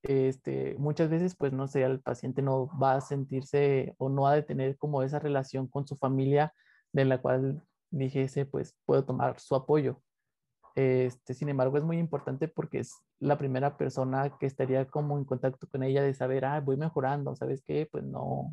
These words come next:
no tengo un diagnóstico muy bueno". Y, pues, es la persona que está ahora sí como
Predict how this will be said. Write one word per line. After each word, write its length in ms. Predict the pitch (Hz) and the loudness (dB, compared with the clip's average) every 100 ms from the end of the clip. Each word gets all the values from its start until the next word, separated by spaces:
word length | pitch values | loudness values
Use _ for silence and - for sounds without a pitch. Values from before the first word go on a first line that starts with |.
| 156 | -4
no 180 | 156 135 | -2 0
tengo 220 | 139 139 | 2 2
un 120 | 139 | 2
diagnóstico 920 | 139 139 139 - - 143 135 131 135 _ | 0 0 -4 -6 -4 -2 -2 -4 -8 _
muy 220 | 143 139 | -2 2
bueno". 560 | 143 143 147 147 156 165 _ _ _ _ _ _ _ _ 185 | 4 4 4 2 0 -4 _ _ _ _ _ _ _ _ -4
Y, 100 | 151 | 0
pues, 160 | 151 | 2
es 100 | 147 | 4
la 120 | 160 180 | 4 4
persona 360 | 156 143 165 | 4 2 0
que 60 | 165 | -2
está 240 | 139 127 127 | -2 2 4
ahora 220 | 135 139 | 2 0
sí 460 | 139 135 139 135 139 139 _ _ _ _ _ _ _ _ _ _ - | -4 -2 -2 -2 -4 -8 _ _ _ _ _ _ _ _ _ _ -10
como 920 | - 147 139 135 127 127 123 123 123 | -2 0 2 2 2 0 -2 -4 -4